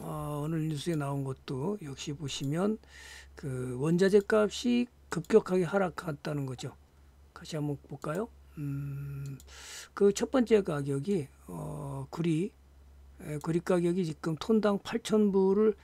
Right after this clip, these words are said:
추락하는 닥터코퍼를 이뤘던데, 아이언이 팔 점 칠육, 니켈이 구 점 사삼, 알루미늄이 십삼 점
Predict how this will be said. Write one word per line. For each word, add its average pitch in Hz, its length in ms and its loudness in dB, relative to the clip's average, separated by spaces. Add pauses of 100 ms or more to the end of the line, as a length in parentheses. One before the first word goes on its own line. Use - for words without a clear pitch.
추락하는 156 600 -2 (600)
닥터코퍼를 165 680 0
이뤘던데, 143 460 -6
아이언이 175 580 4
팔 202 240 -4
점 196 200 4
칠육, 156 460 -4 (340)
니켈이 202 360 6
구 175 200 -6
점 170 220 2
사삼, 151 480 0
알루미늄이 170 440 2
십삼 208 360 0
점 180 300 0